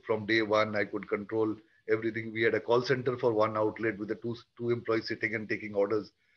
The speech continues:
through an I V R. So, so I have been very clear that technology is an en-, enabler that is going to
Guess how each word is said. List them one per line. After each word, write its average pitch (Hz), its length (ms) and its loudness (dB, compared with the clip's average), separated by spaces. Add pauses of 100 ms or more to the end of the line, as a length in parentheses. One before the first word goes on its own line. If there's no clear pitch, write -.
(180)
through 110 160 0
an 104 80 2
I 101 160 4
V 104 200 0
R. 98 260 2 (260)
So, 104 220 -10 (340)
so 147 160 4
I 131 80 8
have 143 140 4
been 151 320 -2 (360)
very 151 300 2 (340)
clear 143 300 8
that 151 300 2
technology 139 500 2
is 147 100 -2
an 143 120 2
en-, 123 180 -4 (100)
enabler 127 440 2
that 123 160 4
is 123 100 -4
going 123 300 0
to 131 200 -6